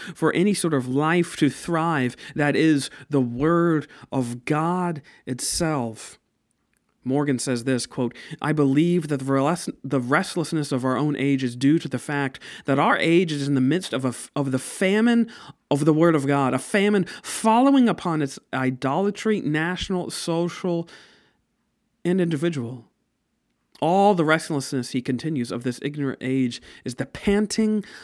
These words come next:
of the human heart after the Word of God." Indeed, I would find that even though Morgan was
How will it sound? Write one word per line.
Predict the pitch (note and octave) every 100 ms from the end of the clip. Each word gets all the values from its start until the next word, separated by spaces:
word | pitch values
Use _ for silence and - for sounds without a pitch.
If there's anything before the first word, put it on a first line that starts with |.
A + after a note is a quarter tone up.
| D3+
of | C3 C3
the |
human | C3 - F#3+ E3
heart | D#3+ D#3 -
after | E3+ F3 F3+ - G3 F#3 - - C#3
the | C#3+
Word | B2+ C3+ D#3+ F#3+ G3 F#3+ D#3 - _ _ _ _ _ _
of | A#2+ A2+
God." | A#2 C3+ B2+ A#2+ C3 C3 B2 - _ _ _ _
Indeed, | B2+ B2 C#3 C3+
I | B2
would | B2 A#2
find | C#3 C3 C3
that | B2
even | C3+ C#3+
though | B2+ A#2+ - B2 - _ _ _ _ _ -
Morgan | C#3 C#3+ D#3 D3 C3
was | B2 A#2+ -